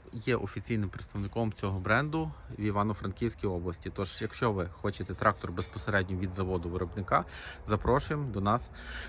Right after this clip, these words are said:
на наші виставкові майданчики. На екрані ви бачите контактний телефон нашого представництва. Ми вас запрошуємо, приходьте, потестуйте техніку, яка вам подобається. Є дуже великий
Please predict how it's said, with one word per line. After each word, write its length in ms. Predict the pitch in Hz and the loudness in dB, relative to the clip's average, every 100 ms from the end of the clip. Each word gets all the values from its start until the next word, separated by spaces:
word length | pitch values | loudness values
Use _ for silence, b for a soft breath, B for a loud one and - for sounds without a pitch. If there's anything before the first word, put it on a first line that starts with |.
| - | 4
на 60 | |
наші 260 | 113 110 - | 6 6 4
виставкові 640 | 107 - 110 - 110 107 | 0 2 2 2 2 2
майданчики. 680 | 104 107 104 95 - - 95 95 | 4 4 4 4 2 0 0 2
На 180 | 104 117 | 4 6
екрані 360 | 127 135 117 107 | 8 8 6 6
ви 80 | 104 | 6
бачите 340 | 107 98 - | 4 4 0
контактний 520 | 101 104 110 101 101 | -2 4 6 6 2
телефон 520 | 85 101 95 110 101 87 B | 2 0 2 2 2 2 B
нашого 420 | 107 104 - 98 | 2 2 4 0
представництва. 840 | 90 95 - 101 107 185 - 202 202 - B B B B - | 0 -2 -2 0 2 0 2 2 2 -4 B B B B -2
Ми 160 | 120 110 | 4 4
вас 360 | 104 98 - - 107 | 4 2 0 -4 -2
запрошуємо, 680 | 98 104 139 175 - 196 | 0 0 2 0 0 0
приходьте, 560 | - 117 120 151 - 185 B B | 2 2 4 4 4 2 B B
потестуйте 680 | 120 117 110 - 120 104 98 - | 0 0 0 4 4 4 0 2
техніку, 420 | 104 - 98 - | 0 2 -2 0
яка 200 | 95 - | 2 2
вам 120 | 98 95 | 2 0
подобається. 500 | 95 113 147 160 - | 2 2 4 2 4
Є 260 | 123 104 123 | 2 4 4
дуже 460 | 120 156 160 131 123 - | 4 4 6 4 4 4
великий 440 | 104 117 - 117 | 6 6 6 4